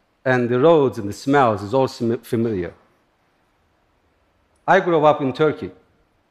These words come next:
in similar environment, near the Kurdish mountains. My family make cheese and yogurt. I grew up listening shepherd stories. We didn't have much, but we had the moon and the stars, simple food,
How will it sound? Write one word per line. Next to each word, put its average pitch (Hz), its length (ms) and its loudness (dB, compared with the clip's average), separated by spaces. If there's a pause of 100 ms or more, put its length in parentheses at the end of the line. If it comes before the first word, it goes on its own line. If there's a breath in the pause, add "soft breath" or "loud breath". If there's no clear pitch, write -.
(120)
in 120 60 -6
similar 170 440 2
environment, 110 520 0 (1040)
near 147 220 2
the 131 80 0
Kurdish 151 360 0
mountains. 104 640 -4 (1000)
My 123 140 0
family 160 380 2
make 131 240 -2
cheese 170 380 -2
and 110 120 -2
yogurt. 143 400 0 (260)
I 139 140 0
grew 151 220 2
up 151 160 2
listening 139 380 -2
shepherd 123 340 -2
stories. - 600 -8 (1500)
We 139 100 -4
didn't 190 180 4
have 165 180 4
much, 147 500 0 (920)
but 139 120 0
we 135 100 0
had 147 160 2
the 123 60 0
moon 165 500 2
and 113 100 -4
the 104 60 -10
stars, 139 880 2
simple 151 420 -2
food, 131 440 -2